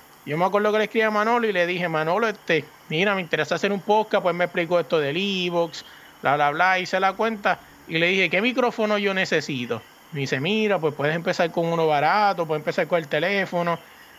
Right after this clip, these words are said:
o algo así. Le dije, "Mira, yo soy un tipo, yo escuchaba muchos podcasts y pues hay podcasts que se, que se caracterizan por la calidad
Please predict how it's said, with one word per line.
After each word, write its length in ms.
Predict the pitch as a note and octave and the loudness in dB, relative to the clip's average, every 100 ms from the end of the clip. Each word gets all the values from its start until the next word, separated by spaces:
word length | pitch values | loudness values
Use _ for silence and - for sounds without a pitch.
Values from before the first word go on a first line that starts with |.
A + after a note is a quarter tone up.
| - | -4
o 80 | |
algo 160 | C#3 F3 | 0 2
así. 160 | F#3+ G#3+ | 2 2
Le 120 | F#3+ | 0
dije, 40 | |
"Mira, 220 | F3+ F3+ E3+ | 0 2 2
yo 140 | F3 | 0
soy 220 | G3 G#3+ A3+ | -2 -2 -2
un 160 | A3 | -6
tipo, 340 | - A#3+ G#3+ F#3+ | -4 -2 0 0
yo 80 | |
escuchaba 320 | F#3 A3+ A3+ G#3 | 0 -2 2 2
muchos 280 | A3 A#3 G#3 | 2 0 0
podcasts 520 | A#3 A3+ - G3 F3+ - - - | 0 0 0 0 0 -8 -20 -10
y 120 | E3 D#3 | -4 0
pues 180 | D#3+ | 2
hay 120 | D#3 E3 | 2 0
podcasts 480 | G3+ G#3 G#3 G#3 G3+ | 2 0 2 -2 0
que 140 | F#3+ | -2
se, 240 | F3+ D#3+ D3+ | 0 -2 0
que 140 | D#3 | -2
se 140 | D#3 D3 | 0 0
caracterizan 640 | D3+ D3 D#3 E3 G3+ G#3+ | 0 0 -2 -2 -2 -2
por 180 | F3+ E3+ | 0 0
la 140 | D#3 C#3 | 0 0
calidad 640 | C3 B2 A#2+ C#3+ F#3+ F#3 | 0 -2 0 2 2 0